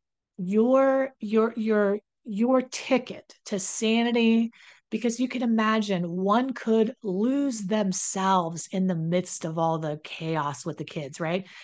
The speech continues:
Especially if those kids are acting out and hurting you or vomiting or peeing on you, you know, whatever it is.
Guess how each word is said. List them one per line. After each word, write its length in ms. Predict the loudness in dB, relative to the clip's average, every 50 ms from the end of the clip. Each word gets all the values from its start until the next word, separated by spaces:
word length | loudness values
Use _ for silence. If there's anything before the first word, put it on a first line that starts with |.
| -20 -18
Especially 640 | -18 -18 -16 -12 -10 -8 -6 -4 -4 0 2 4 4
if 80 | 4 4
those 220 | 2 0 0 0
kids 200 | -2 -4 -4 -4
are 140 | -4 -6 -4
acting 380 | -2 -2 -2 -2 -2 -2 0 2
out 220 | 2 2 2 2
and 100 | 0 -6 -12 -14 -8
hurting 320 | -4 -4 -2 -2 -2 -2 0
you 260 | 0 2 4 4 2
or 220 | 2 -2 -6 -8
vomiting 440 | -4 0 0 2 2 2 0 -2 -4
or 200 | -4 -6 -10 -14 -16 _ _ -6
peeing 280 | -2 0 0 2 2 4
on 180 | 4 4 4
you, 120 | 4 4 4
you 80 | 4
know, 120 | 2 2 0 -4 -12 -20 -18 _
whatever 760 | -8 -2 2 4 6 8 8 8 8 8 6 6 4 2 2
it 100 | 4 4
is. 360 | 4 4 4 2 2 -2 -6